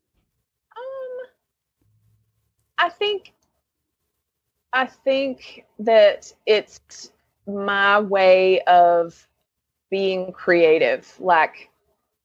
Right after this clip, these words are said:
um, I can't dance, you know, so I could never, like, express myself that way. I can't, uh, paint.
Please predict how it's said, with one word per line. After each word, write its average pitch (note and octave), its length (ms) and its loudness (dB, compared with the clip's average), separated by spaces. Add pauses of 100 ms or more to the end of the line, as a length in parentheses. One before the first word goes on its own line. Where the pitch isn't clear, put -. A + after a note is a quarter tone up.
um, F3 500 0 (420)
I F#3 80 -2
can't G3+ 300 -6
dance, C3+ 480 -12 (240)
you F#3 100 -8
know, D#3 200 -6
so F3 600 4
I F#3+ 140 -2
could F#3+ 180 -10
never, F#3 640 -2
like, E3+ 240 0
express E3+ 480 -4
myself D3+ 380 -10
that C#3+ 180 -4
way. D3 240 -8
I E3+ 200 0
can't, F3 920 -6 (160)
uh, F#3+ 200 4
paint. - 500 -4